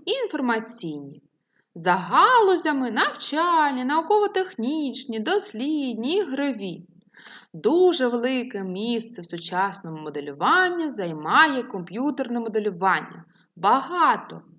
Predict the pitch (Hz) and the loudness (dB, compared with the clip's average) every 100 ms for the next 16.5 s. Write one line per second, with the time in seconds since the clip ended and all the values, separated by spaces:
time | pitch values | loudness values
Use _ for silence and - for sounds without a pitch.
0 | _ - 170 165 170 269 392 392 - 175 | _ -6 -6 -4 0 2 2 -2 -8 -10
1 | 165 160 214 - 247 247 233 233 - 175 | -8 -2 0 0 0 -2 -4 -6 -6 -6
2 | - - - 190 262 233 233 - 185 185 | -6 -16 -6 0 0 0 -4 -6 -8 -10
3 | - 165 170 165 - - _ _ _ - | -10 -8 -8 -8 -10 -14 _ _ _ -20
4 | - - 254 320 349 - - _ 185 180 | -20 2 4 6 6 4 -6 _ -4 6
5 | 311 330 359 339 330 240 180 170 180 214 | 6 6 2 4 2 0 0 -4 -6 -4
6 | 233 233 262 226 185 - - 170 165 - | -4 -2 0 2 2 -2 -6 -6 -6 -12
7 | - _ - 185 175 175 196 254 202 180 | -20 _ -12 -10 -8 -2 0 4 2 0
8 | 170 170 208 196 165 160 156 147 151 156 | -4 0 2 2 -2 -2 -2 -4 -6 -10
9 | 156 339 480 392 - - - - 160 - | 0 2 2 0 -2 -18 -18 -12 -12 -8
10 | - 359 403 359 285 277 190 208 285 277 | -2 0 0 -2 -6 -8 -2 4 4 4
11 | 220 233 - - 214 214 180 160 165 175 | 0 -4 -4 -4 -2 -2 -4 -6 -6 -6
12 | - 233 170 165 - - - _ 214 214 | -6 -4 -4 -6 -16 -20 -20 _ -2 2
13 | 180 131 208 330 349 285 269 285 285 269 | 0 2 2 4 2 0 0 2 2 2
14 | - 247 - - 220 180 165 - 156 196 | -4 -10 -8 -6 -4 -4 -6 -4 4 8
15 | 277 311 302 294 254 277 277 269 262 254 | 10 8 8 2 -2 2 4 2 0 -6
16 | - - 240 240 233 | -10 -8 -4 -4 -6